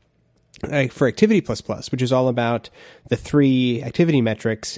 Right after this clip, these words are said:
uh, on the Apple Watch, I actually wrote an app earlier that was before Apple, uh, opened up all of the health metrics that did just, I think it was doing basically the same thing, but only for the ones that were available, which I think was stand and active calories at the time, but I didn't have exercise minutes.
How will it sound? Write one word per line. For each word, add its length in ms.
uh, 220
on 100
the 80
Apple 220
Watch, 360
I 80
actually 260
wrote 640
an 100
app 460
earlier 640
that 180
was 540
before 400
Apple, 540
uh, 380
opened 320
up 320
all 160
of 100
the 80
health 300
metrics 420
that 180
did 440
just, 400
I 40
think 140
it 20
was 140
doing 540
basically 600
the 80
same 640
thing, 480
but 200
only 220
for 200
the 100
ones 260
that 80
were 100
available, 400
which 140
I 20
think 160
was 120
stand 640
and 80
active 280
calories 400
at 40
the 60
time, 320
but 100
I 40
didn't 180
have 120
exercise 440
minutes. 320